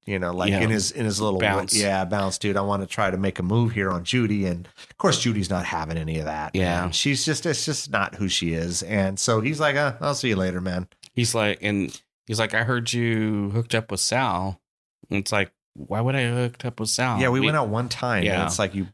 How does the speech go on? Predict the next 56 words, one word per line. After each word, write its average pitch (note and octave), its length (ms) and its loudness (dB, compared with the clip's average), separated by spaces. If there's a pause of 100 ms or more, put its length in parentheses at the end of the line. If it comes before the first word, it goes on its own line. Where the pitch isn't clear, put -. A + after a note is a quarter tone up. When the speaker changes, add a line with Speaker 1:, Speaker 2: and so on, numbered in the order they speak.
Speaker 1:
you G#2 180 -2
know, E2+ 420 -2
and F2+ 360 0
so, F2 580 0
Speaker 2:
So G#2 180 2
he A#2 120 2
Speaker 1:
uh, - 40 -4
Speaker 2:
thought A2+ 200 0
Judy A#2 240 0
was G#2+ 200 0
easy, A2 400 2
and G2 120 -2
that's G2 180 -4
why G#2 140 0
he G2+ 100 -2
wanted G2+ 260 -2
to F#2+ 80 -8
go G2+ 100 -4
out E2+ 120 -2
with - 100 -6
her. A2 300 0
Speaker 1:
Yeah. C#2+ 440 -2 (580)
Typical, E2+ 560 -2 (180)
Speaker 2:
So G2+ 160 0
he G#2 100 4
was G#2 120 0
a E2 100 2
Speaker 1:
typical G2 200 0
a-hole. G2 100 0
Speaker 2:
douche, E2 160 0
and F2+ 300 -2 (180)
Speaker 1:
Yeah. D#2 360 0 (560)
Speaker 2:
and, F#2 320 0
uh, F#2+ 120 2
yeah, F#2 220 0
he's, G2+ 360 0
he's G#2+ 220 0
going G#2 260 0
to F#2+ 60 0
look F#2+ 120 -2
for G2+ 140 -6
some G#2+ 160 0
more G#2+ 200 0
action F#2 560 -2
around G2+ 180 -2
Speaker 1:
And A2 80 4
he, A#2 60 2
Speaker 2:
the F#2+ 60 -2
house. G2+ 260 0
Speaker 1:
and A#2 140 4
he G#2+ 80 0
finds A2+ 360 -2
it G2+ 80 2
in F#2+ 80 -2
the F#2 80 -4
bathroom. G2 580 -2